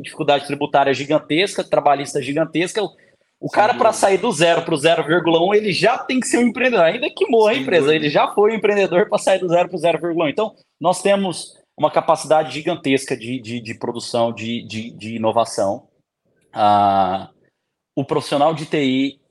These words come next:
Speaker 1: da atualidade e do futuro vai ser o cara que sabe mapear perfeitamente, tem bom senso e bom julgamento pra saber onde, onde apostar e onde não apostar.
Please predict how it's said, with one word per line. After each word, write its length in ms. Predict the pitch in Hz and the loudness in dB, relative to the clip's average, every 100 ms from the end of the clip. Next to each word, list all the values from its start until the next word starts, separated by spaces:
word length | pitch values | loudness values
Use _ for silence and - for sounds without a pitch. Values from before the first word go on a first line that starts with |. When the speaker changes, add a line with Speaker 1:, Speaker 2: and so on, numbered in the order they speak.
| _ _ _ - | _ _ _ -2
Speaker 1:
da 160 | 123 | 2
atualidade 680 | 143 143 127 120 127 - 123 | 2 2 0 2 2 2 -2
e 40 | |
do 100 | 131 | -8
futuro 580 | - 143 - 117 107 107 | -8 -10 -6 -4 -4 -4
vai 120 | 98 107 | -4 -4
ser 160 | - | -4
o 80 | 123 | -6
cara 340 | - 120 117 117 | 2 4 4 0
que 440 | - 123 113 - _ _ _ _ _ _ _ _ _ | -6 -6 -6 -8 _ _ _ _ _ _ _ _ _
sabe 680 | - - - - 135 123 123 | -14 -12 -10 0 0 2 0
mapear 680 | 117 120 120 107 101 98 - | 0 0 0 2 2 0 -6
perfeitamente, 800 | 104 - 101 98 92 98 101 - - - _ - _ | -10 -10 -8 -6 -4 -6 -10 -14 -14 -14 _ -20 _
tem 160 | 127 120 | -6 -6
bom 180 | 117 113 | -6 -8
senso 640 | - - 117 117 107 - | -10 -10 -8 -8 -10 -10
e 80 | 98 | -12
bom 300 | 90 107 131 | -10 -8 -6
julgamento 680 | 110 123 139 113 107 101 - _ _ _ | -4 0 0 2 -2 -4 -12 _ _ _
pra 140 | 120 | -2
saber 380 | - 120 107 117 | 2 0 2 0
onde, 360 | 117 110 113 117 | 0 -2 -6 -4
onde 280 | 131 127 120 | -2 -2 0
apostar 640 | 113 120 117 - 131 127 | 0 0 -4 0 2 2
e 60 | 120 | 0
onde 220 | 123 113 | -2 -2
não 120 | 117 | 0
apostar. 640 | 113 120 110 95 87 - | 0 -2 -4 -2 -2 -4